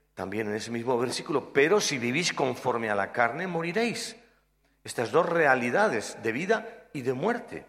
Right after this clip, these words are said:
"Si por el Espíritu hacéis morir las obras de la carne, viviréis". ¿Podemos caer en pecado los creyentes? Sí, y no es ninguna tragedia.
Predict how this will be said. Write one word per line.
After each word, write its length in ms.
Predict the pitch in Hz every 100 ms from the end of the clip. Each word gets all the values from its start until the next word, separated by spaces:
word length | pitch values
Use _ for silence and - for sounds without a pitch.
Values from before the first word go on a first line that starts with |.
| _ _ _ _ _
"Si 200 | - 127
por 220 | 123 123
el 140 | 120 117
Espíritu 760 | 113 - - 202 135 120 127 -
hacéis 520 | 117 - 139 139 - -
morir 500 | 113 113 117 135 - _ _ _ _
las 280 | - 90 - -
obras 400 | 117 113 - 85
de 80 |
la 120 | 82 -
carne, 420 | 160 131 131 151 - _ _ _ _ _ -
viviréis". 680 | 98 85 87 92 - - - _ _ _ _ _ _ _ _ _ _ _ _ _ _ _ _
¿Podemos 500 | 131 135 196 214 214
caer 480 | - 165 180 202 -
en 160 | 165 160
pecado 540 | 160 196 196 190 190 -
los 180 | 165 -
creyentes? 760 | 160 165 214 220 180 - - - - _ _ _ _ _ _
Sí, 600 | - - 156 127 - - - _ _
y 120 | 151 147
no 360 | 147 175 180
es 160 | 180 151
ninguna 560 | 156 143 151 185 143
tragedia. 640 | - 113 - 135 98 87